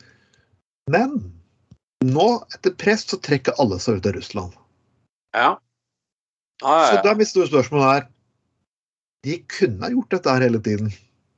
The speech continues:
Speaker 1: <laughs>
Speaker 2: Ja, ja, ja, ja, ja, ja, ja. Altså, klart det har muligheten, det er jo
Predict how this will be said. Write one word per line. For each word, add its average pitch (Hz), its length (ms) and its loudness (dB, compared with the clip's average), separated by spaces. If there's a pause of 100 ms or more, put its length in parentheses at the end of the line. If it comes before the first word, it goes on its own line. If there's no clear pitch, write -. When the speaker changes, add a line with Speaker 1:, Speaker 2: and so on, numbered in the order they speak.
(220)
Speaker 1:
<laughs> - 1300 -6
Speaker 2:
Ja, 131 100 4 (220)
ja, 143 100 -2 (180)
ja, 139 220 -2
ja, 196 140 -2
ja, 175 140 -2
ja, 165 140 0 (300)
ja. 107 100 -2 (320)
Altså, 120 200 -6 (400)
klart 135 200 2
det 104 60 -4
har 107 160 0
muligheten, 120 800 -2
det 131 80 -4
er 113 80 0
jo 107 120 -2